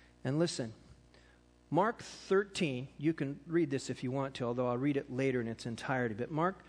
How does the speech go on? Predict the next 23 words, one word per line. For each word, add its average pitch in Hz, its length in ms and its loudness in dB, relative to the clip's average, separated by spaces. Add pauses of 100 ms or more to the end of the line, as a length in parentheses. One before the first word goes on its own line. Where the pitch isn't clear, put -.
(120)
thirteen, 160 680 -2 (1080)
verses 147 360 0
thirty-three 156 580 2
through 151 160 -2
thirty-six, 135 840 -2 (260)
Jesus 175 480 0
tells 139 320 0
a 156 40 -4
parable. 139 460 -4 (840)
And 170 80 4
he 190 60 6
tells 269 320 4
a 180 60 2
parable 226 500 4
of 139 80 2
a - 60 2
householder 190 540 4
who 147 100 4
went 196 240 4
on 196 140 4
a 156 40 6
long 180 300 4
journey, 175 320 2